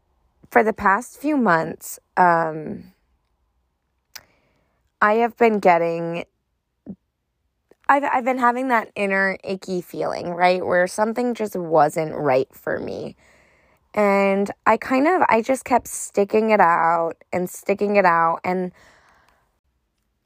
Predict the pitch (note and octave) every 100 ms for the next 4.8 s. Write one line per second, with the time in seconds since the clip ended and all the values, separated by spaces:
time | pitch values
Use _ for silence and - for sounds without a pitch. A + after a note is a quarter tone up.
0 | _ _ _ _ _ _ _ _ _ _
1 | _ _ - - _ _ A3+ B3 A3 A3+
2 | C#4 C#4 C4 G3 F#3+ G3 D#3+ - - D#3+
3 | D3+ D#3+ E3+ - D3+ - F3+ A3+ - D3+
4 | C#3 - F#3+ - D#3+ D#3 -